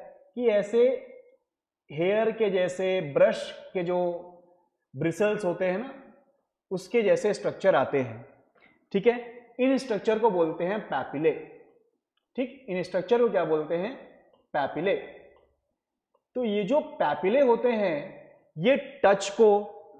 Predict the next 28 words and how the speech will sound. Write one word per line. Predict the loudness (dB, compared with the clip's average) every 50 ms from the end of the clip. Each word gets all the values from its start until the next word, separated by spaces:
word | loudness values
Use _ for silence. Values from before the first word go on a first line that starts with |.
| -20 _ _ _ -6
मैकेनिकल | 0 0 0 4 4 4 4 4 4 2 4 4 6 6 6 4 0
किसी, | -2 -4 -4 0 0 2 2 2 0 -2 -4 -10 -16 _ _ _ _ _ _ _ _ 2
अ, | 4 6 8 8 6 6
चीज | 4 2 2 2 2 2 0
को | 0 2 4 4 4 4 2 -2 -8 -14 -18 -20 -20 -20 -20 _ _ _ _ _ _
फील | 4 4 6 6 6
कर | 4 4 2 2
सकते | 0 -4 -6 -4 -6 -6
हैं। | -4 -6 -10 -14 -18 -20 -20 _ _ _ _ _ _ -4
ठीक | 0 2 4
है, | 2
तो | 4 2 2
ये | 2 2 2 4
जब | 4 4 4 4 0 0 2
ऐसे | 0 2 4 4 4
ऐसे | 4 6 4 4
हिलाता | 6 6 6 6 4 6 4 4
है | 6
आगे | 6 4 4 2 0
का, | 2 0 0 0 -2 -6 -12 -14 -18 -20 -20 -20 _ _ _ _ _ _
ठीक | -6 2 2
है, | 2 2
अपना | 4 2
ये | 0 0
पैपिला | 0 2 4 4 4 4 4 4 4
ब्रिसल | 4 4 2 0 2 2 2 2
के | 4 4
जैसा, | 2 2 2 2 -2 -2 -2 -6 -10